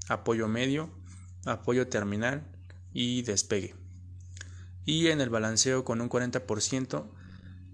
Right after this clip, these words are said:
que sería el inicial, el medio y el terminal. Las determinantes de la marcha son la rotación pélvica, la inclinación pélvica, flexión de rodilla,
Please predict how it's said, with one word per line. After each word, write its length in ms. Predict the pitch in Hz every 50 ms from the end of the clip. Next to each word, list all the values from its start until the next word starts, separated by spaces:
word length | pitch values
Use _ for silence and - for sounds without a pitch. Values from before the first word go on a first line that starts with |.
| - - - -
que 140 | - 123 110
sería 560 | - - 107 107 113 107 107 110 110 107 107
el 140 | 104 101 101
inicial, 500 | 101 104 104 95 - - 135 131 135 127
el 80 | 117 113
medio 260 | 113 113 117 120 120
y 80 | 117
el 120 | 110 104 92
terminal. 520 | - 101 101 104 104 110 120 123 127 - - - - - - - - - - - - - - 87 87 - - 85 85 85 87 87 87 87 - - 87 87 87 87 - - - - 87 85 - - - - - - - - - - - - - - - -
Las 260 | - 123 123 131 127
determinantes 640 | 131 135 131 139 135 131 135 135 143 156 170 185 190
de 80 | 180 156
la 140 | 127 120 120
marcha 480 | 127 131 135 135 - 156 156 165 214 - - - - - - 135 - 180
son 640 | - - - 131 123 127 131 131 135 131 71 - - - - -
la 200 | 135 135 123 120
rotación 480 | 117 120 107 - 107 - - 107 104 101
pélvica, 600 | 113 127 135 143 139 147 139 - 143 151 185 185 - - - - - - - - - - - - -
la 320 | - 113 113 113 110 110 110
inclinación 640 | 110 107 - 113 110 107 104 101 - - 104 104 98
pélvica, 600 | 101 117 120 120 117 117 110 113 123 117 113 - - - - - - - - - - - -
flexión 440 | - 113 113 95 - 117 117 117
de 100 | 120 117
rodilla, 500 | 113 120 98 98 117 120 123 127 127 131